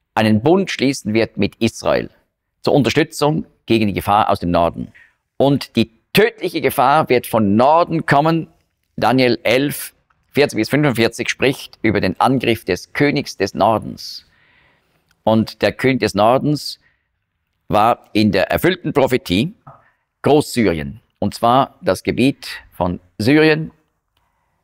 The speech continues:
Libanon, Irak, Iran, aber auch Afghanistan und noch mehr. Die Blöcke sind da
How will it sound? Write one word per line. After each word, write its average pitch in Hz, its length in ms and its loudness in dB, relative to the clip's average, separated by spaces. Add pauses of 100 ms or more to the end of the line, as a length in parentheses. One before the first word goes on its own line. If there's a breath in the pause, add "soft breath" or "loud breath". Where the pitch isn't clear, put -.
(300)
Libanon, 160 560 2 (1600)
Irak, 107 500 0 (880)
Iran, 113 460 2 (1300)
aber 110 260 2
auch 131 160 0
Afghanistan 104 840 -2 (300)
und 131 120 2
noch 139 160 2
mehr. 78 220 -4 (960)
Die 101 80 0
Blöcke 175 580 2 (180)
sind 123 300 0
da 151 300 2